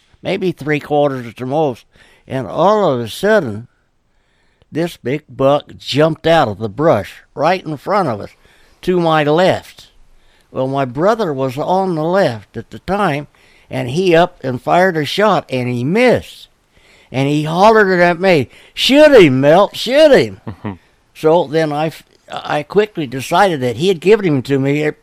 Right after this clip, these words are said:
Speaker 1: permission to
Speaker 2: Okay,
Speaker 1: go ahead.
Speaker 2: yeah,
Speaker 1: even
Speaker 2: there it
Speaker 1: though he
Speaker 2: is, it's yours.
Speaker 1: And I shot him. And the deer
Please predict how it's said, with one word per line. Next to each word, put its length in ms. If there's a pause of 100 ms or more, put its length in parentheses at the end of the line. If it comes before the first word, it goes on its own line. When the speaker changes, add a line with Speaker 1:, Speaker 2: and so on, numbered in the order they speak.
(140)
Speaker 1:
permission 400
to 80
Speaker 2:
Okay, 160
Speaker 1:
go 100
ahead. 140
Speaker 2:
yeah, 240
Speaker 1:
even 120
Speaker 2:
there 140
it 40
Speaker 1:
though 100
he 80
Speaker 2:
is, 60
it's 120
yours. 260 (140)
Speaker 1:
And 240
I 140
shot 340
him. 180 (460)
And 380
the 160
deer 540